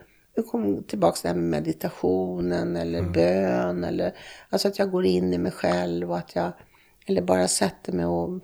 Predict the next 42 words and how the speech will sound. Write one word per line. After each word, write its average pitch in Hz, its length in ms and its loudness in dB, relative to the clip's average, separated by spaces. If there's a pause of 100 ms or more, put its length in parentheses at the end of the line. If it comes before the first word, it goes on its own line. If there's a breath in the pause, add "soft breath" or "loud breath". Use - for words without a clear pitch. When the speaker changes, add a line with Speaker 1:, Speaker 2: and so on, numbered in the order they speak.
(120)
Speaker 1:
andas 180 640 0
flera 196 240 0
gånger 170 300 -2
om 180 160 0
dagen 170 540 0 (340 soft breath)
som 185 300 -4
gör 151 220 2
att 175 180 2
jag - 100 0
stabiliserar 160 760 0
mitt, 175 320 -4
hela 180 260 0
mitt 170 200 -2
nervsystem. 180 880 -2 (640 soft breath)
Vilket 196 420 2
gör 170 120 4
att 170 220 -2
min 175 120 -2
stressnivå 170 720 -2
minskar. 170 680 -2 (1120)
Så - 120 -6
där 190 180 4
kan 254 140 4
jag 262 100 4
hjälpa 202 400 2
mig 185 180 0
själv 233 400 -2 (200)
på - 80 2
Speaker 2:
Och 107 100 4
Speaker 1:
det 226 60 4
Speaker 2:
så - 100 6
Speaker 1:
sättet. - 400 0
Speaker 2:
får 143 100 10
jag 104 80 8
kanske 113 260 6
utrymme 113 400 8
att 107 80 8
ge 107 180 12
av 98 120 8
mig 98 140 6
själv 98 240 6
till 98 460 2